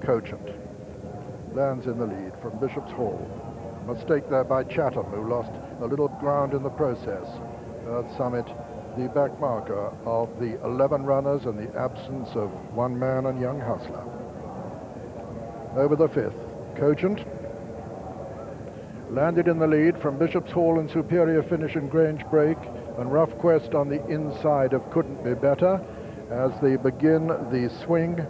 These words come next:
out of the backstretch and make their way for the first time towards the cross fence, and it's the nineteen ninety-three winner,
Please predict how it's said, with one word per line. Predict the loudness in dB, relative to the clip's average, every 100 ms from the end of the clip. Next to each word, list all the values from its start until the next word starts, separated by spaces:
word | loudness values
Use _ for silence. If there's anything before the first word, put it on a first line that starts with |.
| -6 -10 -10 -2
out | 4 6
of | 6 6
the | 4
backstretch | 4 2 0 -2 6 6 6 0 -10 -10 -10 -10 -10 -8
and | -4 2
make | 2 4
their | 4 6
way | 8 6
for | 6
the | 2 0 4
first | 4 4 2
time | 4 6 4 2
towards | 0 0 2 2 0 -2
the | -2 -2
cross | 0 0 0 0
fence, | 2 4 2 -2
and | -2
it's | -4 -2
the |
nineteen | 0 2 2 2 2 2 2
ninety-three | 2 2 -2 -4 0 2 4
winner, | 4 4 2